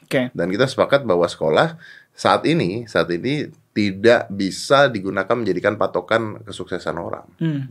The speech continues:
Speaker 2: Karena, eh, ya itu kalau Nadiem bilangnya, "Lu belajar renang di kolam terus diceburin ke laut," katanya.
Speaker 1: Iya.
Speaker 2: Begitu di hidup lu ceburinnya ke laut kan.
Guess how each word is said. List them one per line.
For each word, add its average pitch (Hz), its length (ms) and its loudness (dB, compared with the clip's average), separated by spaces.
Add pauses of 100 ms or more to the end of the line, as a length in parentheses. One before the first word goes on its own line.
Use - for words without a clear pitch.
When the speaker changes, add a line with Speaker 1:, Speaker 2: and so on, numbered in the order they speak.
(240)
Speaker 2:
Karena, 113 360 0 (520)
eh, 82 260 2
ya 82 120 4
itu 113 180 0
kalau 92 460 2 (100)
Nadiem 90 320 0
bilangnya, 107 440 0
"Lu 113 140 -2
belajar 87 340 0
renang 85 200 -6
di 85 80 -8
kolam 82 300 0
terus 120 160 -8
diceburin 85 420 -4
ke 85 80 -8
laut," 92 320 -4
katanya. - 440 -14
Speaker 1:
Iya. 135 300 -6
Speaker 2:
Begitu 82 300 -6
di 95 120 -2
hidup 120 180 -2
lu 139 100 -12
ceburinnya 110 380 -4
ke 147 80 -10
laut - 220 -4
kan. - 200 -10